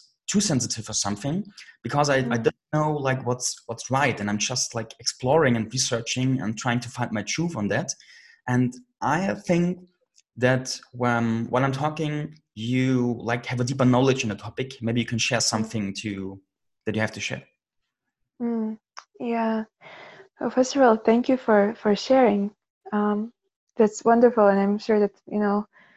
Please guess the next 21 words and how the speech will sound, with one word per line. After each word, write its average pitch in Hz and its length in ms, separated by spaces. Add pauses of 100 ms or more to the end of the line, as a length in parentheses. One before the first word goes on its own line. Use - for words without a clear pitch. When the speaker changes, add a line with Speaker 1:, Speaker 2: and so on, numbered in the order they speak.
(340)
Speaker 2:
um, 214 480
other 208 180
people 208 300
listening 202 500
will 202 220 (100)
find 208 240 (100)
themselves 208 520
in 208 80
this 208 140
story 202 300
as 196 220
well, 202 300 (240)
on 214 100
Speaker 1:
Mm. 202 40
Speaker 2:
both 214 220
sides 196 280
of 202 80
what 196 180
you 202 60
shared. 202 300 (640)
Um, 208 400